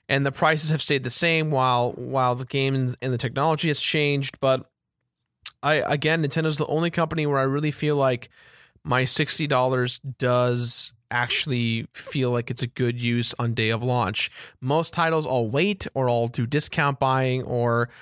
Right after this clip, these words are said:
I'll do Black Friday sales. Any, you know, Assassin's Creed, for instance. I love Assassin's Creed, despite how many there are. And I know that on Black Friday,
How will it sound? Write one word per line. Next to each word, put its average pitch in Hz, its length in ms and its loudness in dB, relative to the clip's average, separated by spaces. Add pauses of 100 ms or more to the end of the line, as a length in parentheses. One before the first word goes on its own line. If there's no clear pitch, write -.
(200)
I'll 117 80 0
do 135 160 -2
Black 110 240 0
Friday 170 400 0
sales. 147 720 2
Any, 147 420 0 (300)
you 151 80 -4
know, 160 100 2
Assassin's 196 460 2
Creed, 202 180 0
for 143 140 0
instance. 117 440 -2
I 120 100 0
love 143 200 2
Assassin's 160 460 0
Creed, 185 500 0
despite 135 420 0
how 139 140 2
many 147 160 0
there 151 180 0
are. 160 300 2 (300)
And 135 260 2
I 143 100 2
know 143 220 2
that 135 380 2
on 135 200 2
Black 151 280 0
Friday, 143 520 4